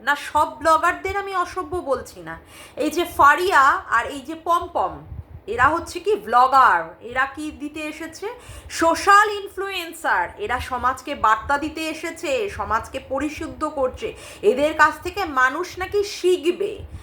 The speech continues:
এত বড় একটা অনুপ্রাণিত মানে ব্যক্তি এরা, বিশাল বড় সেলিব্রিটি। ওরে বাপ রে বাপ, চার পাঁচ দিনে বা দু সপ্তাহ, এক সপ্তাহের মধ্যে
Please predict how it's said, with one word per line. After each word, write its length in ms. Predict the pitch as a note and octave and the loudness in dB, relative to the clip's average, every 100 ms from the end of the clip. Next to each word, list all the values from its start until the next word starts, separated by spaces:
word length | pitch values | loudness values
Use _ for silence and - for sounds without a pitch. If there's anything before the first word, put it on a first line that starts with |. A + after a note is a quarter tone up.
| - - - | -18 -18 0
এত 360 | A3+ - - | 0 0 2
বড় 500 | G4+ G#4 F4 E4+ G4+ | 2 4 4 4 4
একটা 260 | F#4+ - F#4+ | 2 4 4
অনুপ্রাণিত 920 | D#4+ D#4+ F#4+ G4+ G4+ F#4+ G4 G#4 - A4+ - - - | 4 -2 -2 0 6 6 4 -4 -4 -4 -4 -12 -4
মানে 280 | B3+ D#4 D#4 - | -2 -2 -6 -4
ব্যক্তি 520 | D4 - - E4+ B3 | -4 -4 -2 -2 0
এরা, 240 | F3+ D#3 - | 0 -2 -6
বিশাল 560 | - C#4+ - G#4 A4 A4+ | -10 -8 2 6 6 4
বড় 240 | A4 A4 | 0 0
সেলিব্রিটি। 840 | A4 G4 F4 - C4 A#3 - D#3+ D#3+ - | -4 -6 -6 -8 -10 -12 -14 -16 -18 -8
ওরে 200 | D#4+ G#4 | -4 -2
বাপ 320 | G#3+ G3+ G3 | 2 0 0
রে 100 | F3+ | -6
বাপ, 200 | E3+ D#3+ - - - - - | -4 -4 -6 -20 -20 -4 4
চার 180 | A3+ A3 | 4 6
পাঁচ 180 | C#4+ D4+ | 4 4
দিনে 340 | F4+ G4+ F#4 | 0 -6 -4
বা 180 | D4 C4 | 0 0
দু 220 | B3+ C4+ | 0 -6
সপ্তাহ, 380 | C#4 D#4+ D#4 F4 | -4 -4 -2 0
এক 220 | E4 C4 | 2 0
সপ্তাহের 440 | - D#4 D#4 F#4 F#4 | -2 -4 0 0 0
মধ্যে 520 | F#4 D4+ C#4+ A#3+ | -4 -2 0 0